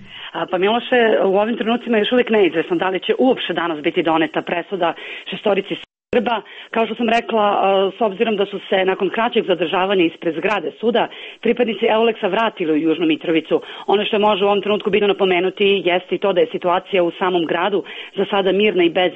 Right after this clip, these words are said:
incidenata, a ispred zgrade suda u ovom trenutku se i dalje nalaze okupljeni kosovski Srbi i, kao što si već, a, rekao, obe kapije koje vode prema Osnovnom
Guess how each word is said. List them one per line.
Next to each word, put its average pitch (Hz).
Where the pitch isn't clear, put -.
incidenata, 180
a -
ispred 196
zgrade 208
suda 175
u 208
ovom 208
trenutku 226
se -
i 180
dalje 226
nalaze 185
okupljeni 170
kosovski 160
Srbi 233
i, 190
kao 214
što 196
si 202
već, 190
a, 180
rekao, 202
obe 208
kapije 175
koje 160
vode 180
prema 165
Osnovnom 180